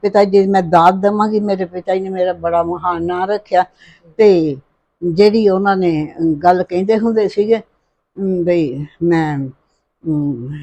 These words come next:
Speaker 1: ਜ-, ਜ਼ਿੰਦਾ, ਅਸੀਂ ਜ਼ਿੰਦਾ ਰਹਿਣ ਵਾਸਤੇ ਆਏ ਹਾਂ, ਉਸ ਗੱਲ ਨੂੰ ਮੁੱਖ ਰੱਖ ਕੇ ਮੈਂ YouTube ਦੇ ਉੱਤੇ ਆਉਣ ਦਾ ਇਹ ਉਦਮ ਉਪਰਾਲਾ ਹੀਲਾ ਕੀਤਾ ਆ।
Speaker 2: ਜੀ, ਜੀ।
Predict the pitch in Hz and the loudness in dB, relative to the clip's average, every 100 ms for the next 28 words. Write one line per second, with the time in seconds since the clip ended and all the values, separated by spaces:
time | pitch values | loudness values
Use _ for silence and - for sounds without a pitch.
0 | 143 151 165 143 147 185 185 185 - 175 | -8 -6 -6 -4 -2 0 0 0 -2 -2
1 | 160 156 165 185 220 220 202 196 208 190 | -2 0 0 0 -2 0 0 0 -2 0
2 | 190 185 _ _ _ 208 240 233 226 220 | -2 -6 _ _ _ 4 4 6 4 4
3 | 220 208 - 220 214 208 185 - _ _ | 0 -2 0 2 2 0 -4 -6 _ _
4 | 202 214 190 202 190 196 185 175 180 165 | -2 0 4 4 4 2 0 0 0 0
5 | - 175 151 - _ - 185 170 175 175 | -2 -2 -4 -12 _ -2 2 2 2 0
6 | 190 175 165 - 175 170 180 185 175 165 | 0 0 -2 -8 -6 -4 -4 -6 -8 -8
7 | 175 175 180 - 185 185 175 175 180 - | -6 -6 -8 -10 -10 -4 -4 -6 -14 -10
8 | - 202 190 - 220 196 | -2 0 0 -4 -16 -16